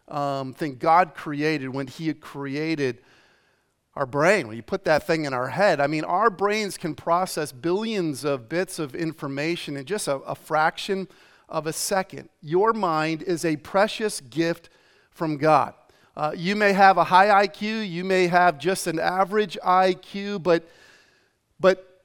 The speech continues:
just the same, your mind, the brain is an incredible, incredible thing. And tonight as we wrap up our series here, Refocus, Fixing Our Eyes on Jesus, our text comes from the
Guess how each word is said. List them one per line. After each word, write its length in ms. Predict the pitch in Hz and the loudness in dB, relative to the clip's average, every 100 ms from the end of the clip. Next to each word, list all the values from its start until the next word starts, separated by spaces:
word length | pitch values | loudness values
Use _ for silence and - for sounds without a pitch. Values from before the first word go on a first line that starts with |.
| 160 | -4
just 340 | 208 254 - | 2 2 0
the 60 | 233 | -4
same, 580 | - 262 262 131 98 120 | -2 -2 -2 -4 -10 -4
your 320 | 147 220 262 | 2 4 4
mind, 640 | 214 170 160 170 208 214 - 147 | 2 2 2 0 -2 -6 -10 -8
the 120 | 160 | -4
brain 540 | 175 208 233 254 269 | 0 2 2 2 0
is 220 | - 196 | -2 -4
an 100 | 185 | -2
incredible, 1200 | 170 160 - - - 233 262 262 214 254 254 226 - | -2 -4 -10 -14 -4 2 4 2 0 -2 -2 -4 -10
incredible 920 | 185 - - 196 196 196 190 190 185 - _ _ _ _ - | -14 -12 -6 0 2 2 0 0 -2 -8 _ _ _ _ -10
thing. 360 | 151 131 117 - _ - _ - | -8 -8 -10 -18 _ -20 _ -8
And 80 | |
tonight 340 | - 208 277 302 | -2 0 2 2
as 160 | 196 | -2
we 380 | 175 208 190 185 | -2 0 0 0
wrap 380 | 165 180 220 220 | 0 2 4 4
up 160 | 202 175 | 4 4
our 140 | 165 | 0
series 600 | - 180 180 165 127 - | 0 0 2 0 -2 -4
here, 320 | 170 151 131 | -2 0 -2
Refocus, 680 | 127 151 - 180 175 151 - | -4 -8 -2 -2 0 -4 -8
Fixing 380 | - 190 - 175 | -8 -8 -6 -4
Our 160 | 147 147 | -2 0
Eyes 340 | 151 165 143 | 2 2 0
on 220 | 147 139 | -2 -4
Jesus, 460 | 123 165 156 139 - | -2 -2 0 -2 0
our 100 | 147 | -2
text 340 | - 240 - | 0 -2 -4
comes 240 | - 202 180 | -4 -4 -2
from 280 | 190 160 | -4 -2
the 180 | 151 139 | 0 -2